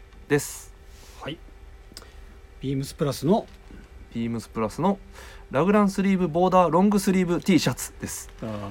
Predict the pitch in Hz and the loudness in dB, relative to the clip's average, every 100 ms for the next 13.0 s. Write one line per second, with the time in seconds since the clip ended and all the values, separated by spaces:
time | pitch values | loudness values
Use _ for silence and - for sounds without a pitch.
0 | 98 92 92 90 - - - 143 233 320 | -12 -12 -12 -14 -18 -16 -8 0 2 2
1 | 370 359 - 339 349 180 - 196 226 202 | 0 -2 0 -2 0 -2 2 6 6 6
2 | - 127 156 143 104 104 101 - 170 202 | 2 -6 -4 -4 -6 -10 -10 -6 -2 -2
3 | 165 - 117 139 127 98 95 90 98 104 | -4 -6 -4 0 0 -2 -6 -6 -2 0
4 | 127 120 107 - - - - - - - | -2 -4 -8 -14 -20 -20 -20 -20 -20 -20
5 | - - 196 254 160 120 - - 170 233 | -20 -2 2 2 0 -8 -12 -4 2 2
6 | 226 247 240 214 240 208 139 - - - | 2 0 0 2 0 0 -4 -4 -8 -10
7 | - - 123 135 220 247 175 117 - - | -14 -4 -2 4 6 8 6 2 -4 -10
8 | 101 95 - - 135 170 165 147 117 107 | -12 -14 -18 -6 0 2 4 2 2 0
9 | 101 95 98 - 90 92 92 - - - | -2 -2 -4 -6 -10 -10 -12 -18 -20 -14
10 | 127 107 98 - - 117 110 104 98 95 | -12 -12 -16 -20 -14 -6 -4 -4 -4 -8
11 | - - - - 180 - - 160 190 214 | -14 -20 -16 -6 -6 -6 -2 2 6 6
12 | 233 233 240 247 247 151 - 127 101 - | 6 4 2 0 2 0 -2 -10 -12 -14